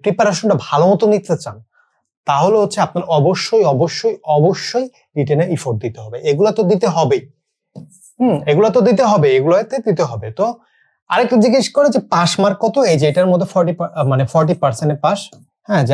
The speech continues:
আলাদা আলাদা পাস করা লাগে, ফর্টি পার্সেন্টে পাস, ঠিক আছে, ফর্টি পার্সেন্টে পাস।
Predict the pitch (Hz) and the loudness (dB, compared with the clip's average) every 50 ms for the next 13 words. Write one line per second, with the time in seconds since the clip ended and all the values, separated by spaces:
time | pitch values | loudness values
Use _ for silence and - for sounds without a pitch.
0 | 123 127 135 135 127 127 131 131 131 127 113 117 104 - - 135 113 104 101 95 | 0 2 2 2 2 2 0 0 0 -2 -4 -4 -6 -6 -8 -8 -8 -8 -8 -10
1 | 101 131 - - - - _ _ _ _ _ - - - 135 135 135 143 120 131 | -14 -16 -18 -20 -20 -20 _ _ _ _ _ -12 -4 -2 -2 0 0 -2 -2 -2
2 | 127 113 - 190 208 202 - _ _ - - - _ - 120 110 - - - - | -4 -2 -2 -4 -4 -4 -6 _ _ -20 -20 -16 _ -8 -8 -8 -8 -10 -14 -18
3 | - - - _ _ _ _ _ _ _ _ _ _ _ _ _ _ - - - | -20 -20 -20 _ _ _ _ _ _ _ _ _ _ _ _ _ _ -16 -16 -16
4 | _ _ _ _ _ _ - - - - - 180 226 220 - 196 160 - _ _ | _ _ _ _ _ _ -20 -20 -16 -8 -4 -2 -2 -2 -2 -4 -10 -16 _ _
5 | - - _ _ - 139 127 120 131 - - 135 - - - 190 233 220 - - | -20 -20 _ _ -2 -2 0 -2 -2 -2 -4 -6 -4 -6 -6 -6 -6 -8 -10 -14
6 | _ _ _ _ _ _ 135 120 107 - | _ _ _ _ _ _ -6 -4 -4 -6